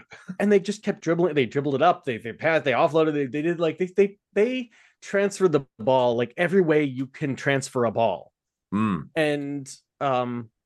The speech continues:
Speaker 2: scored a try.
Speaker 1: Yeah.
Speaker 2: And there was, like,
Speaker 1: Mm.
Speaker 2: three of them. It was a beautiful little weave. Like, these are things that I wanna coach, <laughs> like, my team to do,
Speaker 1: <laughs>
Speaker 2: 'cause,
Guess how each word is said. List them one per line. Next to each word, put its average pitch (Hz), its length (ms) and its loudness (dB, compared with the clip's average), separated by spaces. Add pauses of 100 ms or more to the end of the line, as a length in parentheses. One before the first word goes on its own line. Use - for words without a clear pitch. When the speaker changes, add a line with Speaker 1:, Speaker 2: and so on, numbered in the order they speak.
(400)
Speaker 2:
scored 170 240 -2
a 147 40 -6
try. 135 360 0 (320)
Speaker 1:
Yeah. 160 100 -6
Speaker 2:
And 156 80 2
there 156 60 4
was, 135 120 -2
like, 151 100 -4
Speaker 1:
Mm. - 60 -10
Speaker 2:
three 175 160 2
of 135 80 0
them. 101 200 -10
It 165 60 0
was 156 120 0
a 151 40 0
beautiful 175 440 -2
little 156 240 -2
weave. 139 420 -8
Like, 131 260 0 (460)
these 165 360 -4
are 196 40 2
things 160 260 -2 (200)
that 127 140 0
I 131 60 4
wanna 127 240 -2 (420)
coach, - 340 -4
<laughs> - 40 -8
like, 175 320 2 (400)
my 165 100 6
team 165 260 2
to 139 220 0
do, 139 240 2
Speaker 1:
<laughs> - 40 -12
Speaker 2:
'cause, 156 140 -4